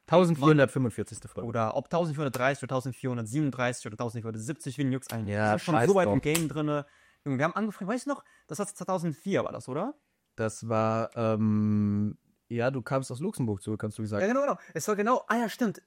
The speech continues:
Speaker 2: Äh, die, die Folge, die, der Podcast, wo er, war ja quasi der Veröffentlichung von Shrek zwei gewidmet, das weiß ich noch.
Speaker 1: Das,
Speaker 2: Das
Speaker 1: wir
Speaker 2: ist
Speaker 1: waren
Speaker 2: ja
Speaker 1: auf der Premiere gewesen sogar.
Speaker 2: Genau, äh, genau, ich kam in Luxemburg zurück und dann sind sie beide direkt nach,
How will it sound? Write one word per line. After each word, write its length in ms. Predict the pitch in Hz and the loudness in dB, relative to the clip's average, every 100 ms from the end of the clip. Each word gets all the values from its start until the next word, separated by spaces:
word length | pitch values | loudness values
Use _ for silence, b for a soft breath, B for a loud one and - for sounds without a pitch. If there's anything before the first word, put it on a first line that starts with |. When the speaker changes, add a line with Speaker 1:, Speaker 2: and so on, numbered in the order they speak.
| - | -6
Speaker 2:
Äh, 140 | 165 151 | -6 -6
die, 160 | 147 151 | -12 -8
die 80 | 175 | -6
Folge, 340 | - 240 220 165 | -2 0 0 -2
die, 160 | 185 | -8
der 160 | 139 175 | -6 -6
Podcast, 400 | 220 - 208 - | -6 -8 -8 -2
wo 100 | 190 | -2
er, 360 | 180 175 139 160 | 0 -2 -4 -4
war 80 | |
ja 60 | 175 | -4
quasi 400 | - 170 156 156 | 0 -2 0 -4
der 500 | 131 151 147 143 139 | -4 -2 0 0 0
Veröffentlichung 460 | 135 165 151 151 151 | 0 0 0 -4 -6
von 140 | 147 | -6
Shrek 180 | 131 143 | -6 -6
zwei 160 | - 147 | -2 0
gewidmet, 360 | 123 117 117 - | 0 -4 -6 -8
das 120 | 131 | -6
weiß 160 | 127 123 | -6 -8
ich 100 | 120 | -12
noch. 180 | 123 - b b b | -14 -16 b b b
Speaker 1:
Das, 160 | 117 - | -8 -2
Speaker 2:
Das 120 | 110 | 0
Speaker 1:
wir 80 | 107 | 4
Speaker 2:
ist 60 | |
Speaker 1:
waren 120 | 131 | 6
Speaker 2:
ja 40 | 180 | 6
Speaker 1:
auf 60 | - | 2
der 100 | 127 | 0
Premiere 400 | 120 113 170 113 | 2 0 0 -2
gewesen 300 | 104 107 104 | -2 -4 -4
sogar. 220 | 107 104 | -6 -4
Speaker 2:
Genau, 260 | 120 175 135 | 0 2 2
äh, 120 | 139 - | 0 0
genau, 220 | 185 170 | 2 2
ich 100 | 143 | 2
kam 120 | 185 | 0
in 60 | 165 | 0
Luxemburg 300 | 208 190 170 | 0 -2 -4
zurück 420 | 156 190 330 - b b b b | 0 0 0 -8 b b b b
und 180 | 156 147 | -2 2
dann 100 | 170 | 0
sind 100 | 147 | 0
sie 80 | 143 | -2
beide 260 | 156 156 | 2 2
direkt 320 | 143 139 147 - | 0 -2 -4 -2
nach, 300 | 143 135 | -2 -2